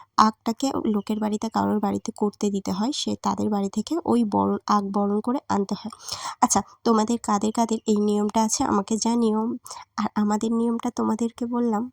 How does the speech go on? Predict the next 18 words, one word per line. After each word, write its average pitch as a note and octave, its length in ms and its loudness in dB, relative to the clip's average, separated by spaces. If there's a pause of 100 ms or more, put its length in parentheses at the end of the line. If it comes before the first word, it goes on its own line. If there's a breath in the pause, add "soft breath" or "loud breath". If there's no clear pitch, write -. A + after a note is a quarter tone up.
(340 loud breath)
সবার G3+ 360 0
বিয়ের A#3+ 240 0
নিয়ম A#3+ 320 0
সব G3+ 240 -2
রকম A3 280 0
হয় G3 240 -2
না, F#3 120 -4 (1080)
তাই A#3+ 160 4
কেউ A3+ 220 2
বাজে G#3 320 6
কমেন্ট G#3+ 360 2
করো G3 260 0
না। F#3 120 -4 (880)
আমি A#3 300 2
এখানে A#3 320 0 (120)
অনেক A3 340 4
রিয়েল G#3+ 320 2
ভয়েস A3 320 0